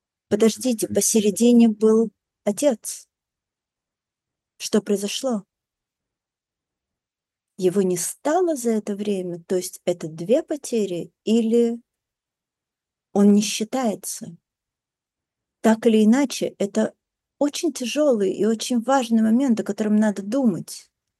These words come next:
Это, э, пор-,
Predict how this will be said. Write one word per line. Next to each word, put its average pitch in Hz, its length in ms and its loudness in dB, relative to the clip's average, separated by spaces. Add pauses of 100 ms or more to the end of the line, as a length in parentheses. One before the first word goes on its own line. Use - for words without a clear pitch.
(1200)
Это, 226 500 2 (1400)
э, 180 220 2 (280)
пор-, 226 240 4